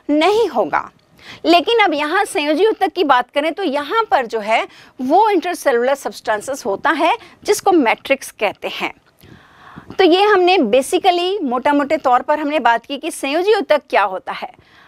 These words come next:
अब हम इसकी संरचना की बात करते हैं तो इसकी संरचना में क्या-क्या होगा।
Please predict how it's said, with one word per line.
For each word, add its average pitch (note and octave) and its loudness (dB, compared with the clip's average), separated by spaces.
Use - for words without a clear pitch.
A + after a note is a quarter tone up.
अब E4+ 4
हम F4 0
इसकी E4 -6
संरचना C4+ -2
की E4 -2
बात A#3+ 2
करते A3+ -4
हैं G3+ -8
तो F4 2
इसकी D#4+ 0
संरचना C#4 0
में F4 0
क्या-क्या A3 0
होगा। F#3 -8